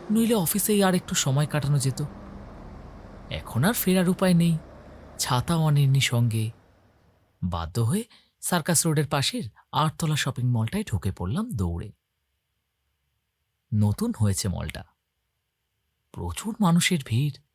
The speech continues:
সামনেই পুজো, আলো ঝলমল করছে উপর থেকে নিচ। সুন্দর সাজ পোশাকের ঠাসা প্রতিটি দোকান। ঢোকা মাত্রই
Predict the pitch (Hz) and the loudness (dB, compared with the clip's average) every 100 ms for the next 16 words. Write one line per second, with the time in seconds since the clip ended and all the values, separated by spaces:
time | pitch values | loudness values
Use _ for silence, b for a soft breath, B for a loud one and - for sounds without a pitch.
0 | _ _ _ _ - 101 80 78 120 185 | _ _ _ _ -8 -6 -4 -2 0 0
1 | 135 120 151 147 - _ _ _ _ - | 0 0 0 0 -6 _ _ _ _ -4
2 | 101 117 151 131 143 147 143 - 127 - | 0 2 0 0 2 2 0 -2 -2 -2
3 | 104 92 107 - 98 98 92 98 104 - | -2 -4 -6 -6 -8 -8 -8 -8 -10 -12
4 | - _ _ _ _ _ _ _ _ _ | -14 _ _ _ _ _ _ _ _ _
5 | _ _ _ _ _ _ _ _ _ _ | _ _ _ _ _ _ _ _ _ _
6 | _ _ _ _ _ - - 202 196 226 | _ _ _ _ _ -10 0 2 4 0
7 | - 147 - 151 170 165 - - 113 165 | 0 0 -2 -2 -2 -2 -4 -2 -2 -2
8 | 185 - 104 113 113 101 90 - 95 95 | -4 -4 -2 -2 0 -2 -4 -8 -6 -8
9 | - _ _ _ _ _ _ _ _ _ | -10 _ _ _ _ _ _ _ _ _
10 | _ _ - 95 101 135 156 - 131 90 | _ _ -12 -8 0 2 2 0 -2 -4